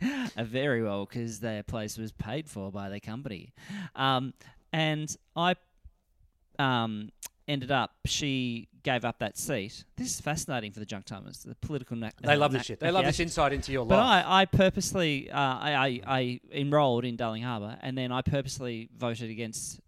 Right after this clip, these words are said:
Speaker 1: who she endorsed because I was angry that she had two full-time jobs at the same time. It's like, no, you don't get to do that. You don't get to,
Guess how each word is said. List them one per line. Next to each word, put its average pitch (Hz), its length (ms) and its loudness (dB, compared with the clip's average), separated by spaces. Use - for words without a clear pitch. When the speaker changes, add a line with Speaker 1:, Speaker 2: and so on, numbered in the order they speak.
Speaker 1:
who 117 160 0
she 110 520 -6
endorsed 117 640 -6
because 123 260 -8
I 117 120 -2
was 117 240 -4
angry 110 540 -8
that - 160 -8
she 120 180 -8
had 117 220 -6
two 143 220 -6
full-time 120 400 -6
jobs 98 300 -6
at - 100 -20
the 117 60 -10
same 110 220 -8
time. 170 280 -8
It's - 100 -14
like, 185 140 -10
no, 294 180 4
you 214 80 4
don't 269 120 8
get 254 140 8
to 220 80 -2
do 294 180 12
that. 147 180 8
You 190 80 -2
don't 294 120 10
get 285 100 10
to, - 160 8